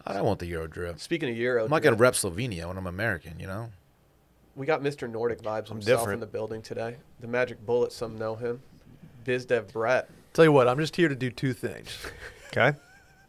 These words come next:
Speaker 4: Drink Celsius and ask you questions, and I'm all out of Celsius.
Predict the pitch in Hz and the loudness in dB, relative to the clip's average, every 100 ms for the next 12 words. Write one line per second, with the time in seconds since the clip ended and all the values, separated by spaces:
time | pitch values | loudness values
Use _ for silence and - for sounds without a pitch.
0 | - - 147 165 185 151 143 156 147 139 | -8 -2 0 6 10 10 8 2 2 0
1 | - - 131 131 151 - 139 - 143 135 | -8 -4 -2 -2 0 4 4 4 -4 -6
2 | - - 127 127 123 120 117 - 117 - | -12 -4 0 2 4 4 2 2 -2 -4
3 | - | -10